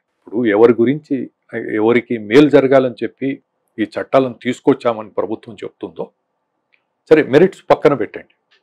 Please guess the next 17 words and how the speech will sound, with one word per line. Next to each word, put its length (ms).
If, 80
okay, 220
let 180
us 60
for 140
a 80
minute 240
believe 280
what 100
they 160
are 200
saying. 160
రైతుకు 400
మంచి 300
జరిగే 380
దానికి 340
చేస్తున్నామని. 680